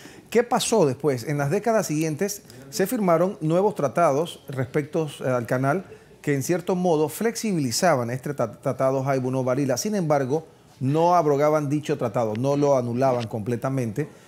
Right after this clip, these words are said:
que aún mantenía ese punto que era muy sensible en el tapete. Eh, sin embargo, el rechazo del convenio Filos-Hines en mil novecientos cuarenta y siete por parte de los panameños indicaba que ya la sociedad estaba reclamando enérgicamente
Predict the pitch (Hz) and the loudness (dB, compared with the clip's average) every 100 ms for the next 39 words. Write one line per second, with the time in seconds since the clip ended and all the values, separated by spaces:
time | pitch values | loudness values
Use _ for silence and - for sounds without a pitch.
0 | - - 139 156 170 143 147 160 - 170 | -10 -2 0 0 0 -2 -2 -4 -4 -4
1 | 196 143 175 170 185 - 156 160 160 165 | -4 -4 -4 -4 -6 -4 -2 0 0 0
2 | 247 240 - 113 - 180 143 107 95 - | 0 -2 -4 -2 -2 0 0 -2 -8 -8
3 | 123 123 107 113 147 127 131 - - 147 | -6 -4 -4 -4 -2 -2 -2 -8 -8 -6
4 | 131 127 - 135 262 320 311 220 151 190 | -2 -4 -6 -6 -2 0 2 2 2 0
5 | 160 143 147 202 202 233 170 151 147 196 | 0 -2 0 0 0 0 -2 0 -2 -2
6 | 151 151 160 - - 127 - 160 139 160 | -2 -2 -2 -2 -4 -4 -4 -2 0 0
7 | 196 185 135 165 180 - 135 117 117 156 | 0 0 -2 -4 -4 -2 -4 -4 -4 -4
8 | - 165 - - - - 135 123 160 165 | -4 -8 -12 -20 -20 -6 -4 0 -2 0
9 | 185 180 120 143 156 180 160 139 151 156 | -4 -4 -2 0 0 -2 -2 -2 -2 -2
10 | 170 - 143 131 160 165 160 131 120 208 | -4 -4 -2 0 0 0 0 -2 0 -2
11 | 220 139 127 131 123 135 139 135 123 123 | -2 -4 -4 -2 -2 -2 0 -2 -4 -4
12 | 131 131 - 160 160 196 196 214 - 143 | -4 -4 -4 -2 0 -2 -2 -4 -2 -2
13 | 151 143 127 | 0 -2 -2